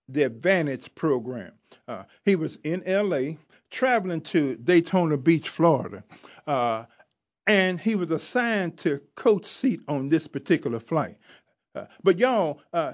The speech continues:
he missed the flight. However, since he was part of the Advantage program, watch this, y'all, he got an upgrade. He took the next flight out without being charged an extra fee,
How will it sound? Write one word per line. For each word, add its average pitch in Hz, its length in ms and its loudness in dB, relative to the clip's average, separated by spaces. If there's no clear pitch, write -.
he 240 140 0
missed 196 480 0
the 165 80 0
flight. 165 420 -2
However, 233 640 6
since - 380 -4
he 247 120 0
was 160 240 -2
part 220 440 0
of 165 180 2
the 139 260 0
Advantage 147 760 -2
program, 135 720 0
watch 175 320 -2
this, 131 180 -2
y'all, 196 520 2
he 311 180 6
got 185 460 0
an 135 240 -6
upgrade. 123 580 2
He 196 180 4
took - 460 0
the 165 120 4
next 214 380 0
flight 151 440 0
out 156 280 2
without 180 540 4
being 208 280 2
charged 214 640 -2
an 147 140 -2
extra 208 340 -4
fee, 123 360 -6